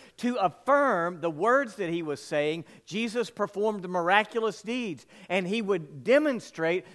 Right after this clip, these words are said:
by opening the eyes of the blind, healing the legs of the lame, and opening the mouths of those who could not speak. Through those miracles, Jesus demonstrated the words that I'm saying have authority and truth.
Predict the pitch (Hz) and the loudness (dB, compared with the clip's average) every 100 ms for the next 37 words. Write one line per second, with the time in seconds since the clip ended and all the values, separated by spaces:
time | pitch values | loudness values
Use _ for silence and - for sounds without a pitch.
0 | - 165 170 175 226 254 247 240 233 214 | 2 4 4 6 4 4 -4 -2 0 2
1 | 214 220 190 214 175 151 175 175 170 156 | 2 2 0 -4 -4 -2 0 0 0 -4
2 | 165 233 254 240 196 175 - - 156 151 | -6 -4 -2 -4 -2 -2 -2 -8 -18 -6
3 | 160 233 247 208 151 185 160 165 160 202 | 2 4 4 2 -2 -6 -4 -4 -2 -2
4 | 220 190 147 135 135 - 226 233 240 220 | -2 -2 -6 -8 -6 2 4 4 -2 -4
5 | 185 165 190 208 226 202 139 165 156 185 | -4 -4 -2 2 2 2 0 -6 -2 -2
6 | 180 190 170 196 185 170 143 - - 233 | -2 -6 -8 -6 -4 -6 -6 -12 -10 -6
7 | 170 - _ - - _ _ - 196 262 | -6 -8 _ -20 -20 _ _ -4 2 2
8 | 233 208 226 254 240 - - 165 190 302 | 2 4 6 4 2 -4 -10 -6 0 2
9 | 294 170 127 131 165 - _ - 120 220 | 2 0 -4 -6 -8 -12 _ -20 -8 -4
10 | 269 277 226 151 170 277 285 208 - 175 | -2 -2 -4 -2 2 2 2 -4 -2 0
11 | 170 175 131 147 131 175 220 214 190 170 | 2 0 -4 -6 -2 0 0 -2 -4 -4
12 | 170 151 185 175 151 147 131 - 165 180 | -4 -6 -6 -6 -4 -6 -8 -6 -4 -2
13 | 151 - 131 - 120 113 - 175 135 | -2 -4 -14 -12 -14 -16 -14 -10 -10